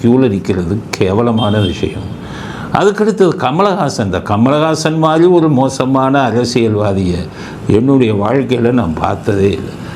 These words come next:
எத்தனையோ பேர் கட்சி ஆரம்பிச்சிருக்காங்க, எத்தனையோ பேர் கட்சியை ஊத்தி மூடிட்டு போனாங்க. இப்ப டி ராஜேந்தர் ஒரு கட்சி ஆரம்பிச்சாரு, ஊத்தி மூடிட்டு போனாரு.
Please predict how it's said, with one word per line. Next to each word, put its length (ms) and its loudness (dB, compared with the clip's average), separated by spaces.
எத்தனையோ 420 2
பேர் 180 2
கட்சி 260 2
ஆரம்பிச்சிருக்காங்க, 920 0
எத்தனையோ 360 2
பேர் 200 2
கட்சியை 320 2
ஊத்தி 240 2
மூடிட்டு 420 4
போனாங்க. 540 0
இப்ப 160 2
டி 220 2
ராஜேந்தர் 480 2
ஒரு 120 0
கட்சி 260 2
ஆரம்பிச்சாரு, 520 2
ஊத்தி 280 2
மூடிட்டு 400 2
போனாரு. 380 -2